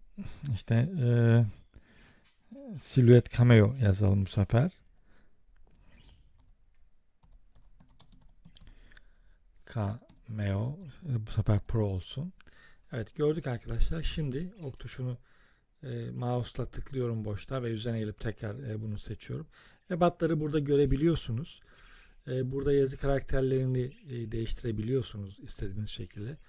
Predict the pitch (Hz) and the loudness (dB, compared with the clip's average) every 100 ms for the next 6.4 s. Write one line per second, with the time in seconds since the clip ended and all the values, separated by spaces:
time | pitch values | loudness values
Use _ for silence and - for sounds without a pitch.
0 | _ _ - - 139 139 135 - 139 139 | _ _ -20 -8 -2 -2 -2 -4 -4 -4
1 | - 123 - 143 147 107 - - 95 107 | -6 -8 -4 -2 0 2 2 0 -6 -10
2 | 104 98 - 107 104 131 104 98 101 101 | -14 -14 -12 -12 -12 -14 -12 -12 -12 -14
3 | - - _ _ _ - 123 110 104 135 | -18 -20 _ _ _ -14 -8 -6 -6 -8
4 | 139 110 - - - 123 98 - 107 - | -10 -12 -12 -18 -14 -14 -12 -10 -10 -8
5 | 110 104 107 107 156 135 120 139 - 117 | -8 -6 -6 -6 -8 -6 -4 -2 -2 -4
6 | 120 117 113 | -4 -4 -6